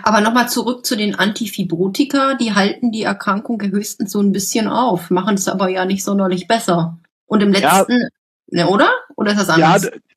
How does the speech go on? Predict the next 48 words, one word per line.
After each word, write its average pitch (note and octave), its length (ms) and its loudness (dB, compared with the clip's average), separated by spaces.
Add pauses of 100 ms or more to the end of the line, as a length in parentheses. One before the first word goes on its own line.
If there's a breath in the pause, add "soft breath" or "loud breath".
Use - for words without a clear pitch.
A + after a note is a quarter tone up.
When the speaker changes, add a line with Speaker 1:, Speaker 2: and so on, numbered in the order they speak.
Speaker 2:
das E3+ 160 -12
stimmt. G#3 440 -4
Wir, D#3 300 -2
wir D#3 220 2
halten E3+ 300 2
das - 200 0
nicht E3 220 -4
nur D3+ 100 -2
ein C3 60 -14
bisschen G3 360 -2
auf, F#3 260 0
sondern D3 260 -4
wir C#3 100 -2
haben D3+ 140 -4
jetzt D3 180 -10
das C#3 140 -6
erste C#3+ 360 -4
Mal D3 280 -2
seit, C#3 300 -6 (100)
ah, C#3+ 240 -4
sag C3+ 140 -10
mal C#3+ 100 -10
so D3 120 -16
fünf - 360 -14
Jahren D3 340 0
wirklich D#3 400 -4
wirksame D#3+ 540 2
Medikamente, D3 680 -4
mit D3+ 140 -8
denen D3+ 140 -8
wir D3 60 -10
dem D3 160 -6
Patienten D3+ 560 -6
tatsächlich C#3+ 520 -8
helfen D3 300 -4
können, D3+ 240 -8
indem D3+ 300 -2
sie D3 140 -10
die, C#3+ 200 -8
genau C#3+ 300 0
wie E3 80 -8
du - 100 -6
gesagt D3 400 -2
hast, - 160 -8
die D3 80 -2
Erkrankung C#3 540 -4
verlangsamen. F3+ 880 0 (600 loud breath)
Aber D#3 340 2